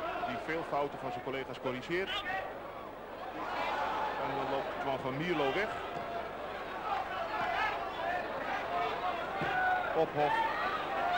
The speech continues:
op Lerby. Krijg is erbij, er gaat een overtreding tegenover Lerby. Søren Lerby breed,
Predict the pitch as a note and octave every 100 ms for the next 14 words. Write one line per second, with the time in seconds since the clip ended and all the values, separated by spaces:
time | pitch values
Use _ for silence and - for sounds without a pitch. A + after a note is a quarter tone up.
0 | - - - - - D#3+ - - - -
1 | - - - - - - - - - -
2 | - - D#3+ E3+ D#3+ E3 D#3+ D#3+ E3+ E3
3 | D3+ C#3 D3 C#3 C#3 - F3 F3+ E3+ D3
4 | D3 C3 B2+ C#3 D3 G3 G3+ - - -
5 | - - - - - - - - - -
6 | - G3+ F#3+ F3+ F3+ F#3 F3+ F#3 A3+ B3+